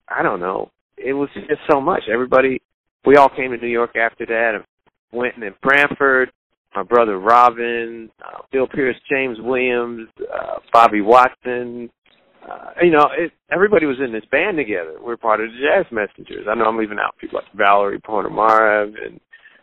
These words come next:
um, Charles Fambra. You know, I mean, it was a wonderful band to be in at, um, I don't know, what, nineteen,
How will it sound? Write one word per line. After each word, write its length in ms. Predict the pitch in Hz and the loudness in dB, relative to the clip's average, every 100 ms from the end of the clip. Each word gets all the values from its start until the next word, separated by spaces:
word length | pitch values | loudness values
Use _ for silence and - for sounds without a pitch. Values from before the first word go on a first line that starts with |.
| - | -2
um, 540 | 104 101 95 95 107 110 | 4 4 4 -2 -8 -6
Charles 260 | - 90 - - | 0 0 0 0
Fambra. 640 | 147 139 127 131 127 - - | 2 2 2 2 2 0 -2
You 140 | 175 | -2
know, 40 | - _ _ - | -4 _ _ -4
I 60 | |
mean, 440 | 156 147 139 139 - | -2 0 -4 -8 -12
it 420 | - - - 147 131 | -18 -18 -8 -8 -2
was 380 | 143 135 131 - - - | 2 2 0 -6 -16 -2
a 300 | 127 120 117 | 0 2 0
wonderful 960 | 101 95 104 127 147 127 - 98 90 - _ _ _ - | -4 -4 4 6 6 2 2 0 0 -6 _ _ _ -4
band 440 | 113 120 101 95 | -2 -2 -4 -6
to 80 | 107 | -10
be 300 | 98 135 104 | -4 -4 -4
in 240 | 85 85 _ _ _ _ _ _ _ - | -6 -12 _ _ _ _ _ _ _ -6
at, 480 | 101 98 95 95 92 _ - | -2 0 0 -2 -4 _ -8
um, 800 | 98 95 92 92 92 92 92 - _ - | -4 -4 -4 -6 -10 -12 -12 -16 _ -10
I 120 | - | -6
don't 180 | 123 110 | -2 -2
know, 320 | 95 98 98 - | 0 -2 -4 -6
what, 160 | - | -6
nineteen, 600 | 95 98 110 - 110 110 | -2 -2 -2 -4 -4 -4